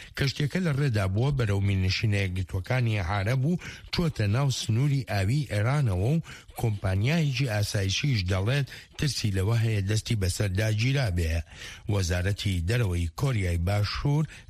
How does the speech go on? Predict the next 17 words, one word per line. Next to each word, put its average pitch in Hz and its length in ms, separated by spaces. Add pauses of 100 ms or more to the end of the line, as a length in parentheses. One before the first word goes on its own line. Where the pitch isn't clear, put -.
(120)
جەخت 131 220 (140)
دەکاتەوە 95 600
لەوەی 120 340
کە 113 180
دەبێت 117 320 (460)
ئێران 107 380 (120)
بە 95 160
زووترین 135 520
کات 110 200 (100)
ئەو 151 120 (100)
کەشتیە 135 420 (340)
ئازاد 135 420
بکات. 82 420 (1040)
ژمارەی 107 540
چەکدار 113 440
بەلانی 101 440
کەم 135 140